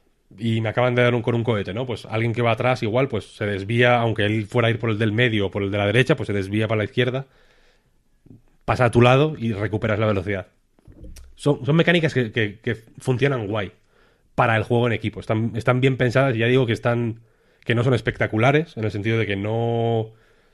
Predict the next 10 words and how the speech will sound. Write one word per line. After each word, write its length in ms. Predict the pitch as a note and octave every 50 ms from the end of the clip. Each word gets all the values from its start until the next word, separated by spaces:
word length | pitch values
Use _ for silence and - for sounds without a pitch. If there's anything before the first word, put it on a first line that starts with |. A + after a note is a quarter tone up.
| _ _ _ _
pavonean, 640 | - A2+ G#2+ A2 A2 G#2+ A#2+ B2+ B2 A#2 B2 C#3 C#3 -
no 120 | A2+ A2
son 120 | G2+ A#2 A2+
unas 220 | A2+ A2+ A#2 G#2+
mecánicas 480 | A2 G#2+ - A2+ A#2 A#2 A2+ G#2 F2+ -
que, 240 | - G#2 G2 F#2+
que, 500 | - G2+ G2 G2 F#2+ F#2+ F#2+ F#2+ F#2+ F#2+ - _ _ _ _ _ _ _ _ _ _ _ _ _ _
que 140 | - A2+ -
sean, 1300 | - A2 G#2+ A2 A2+ A2+ A2+ A2+ A2+ A2 A2 A2 A2 A2 A2 A2 A2 A2 A2 A2 A2 A2 G#2+ G#2+ G#2 G#2+ - _ _ _ _ _ _ _ _ _ _ _ _ _ _ _ _ _ _ -
eh, 800 | A#2+ A2 G#2+ G#2 G#2 G2+ G2+ G2+ G2+ G2+ G2 G2+ G2 F#2+ G#2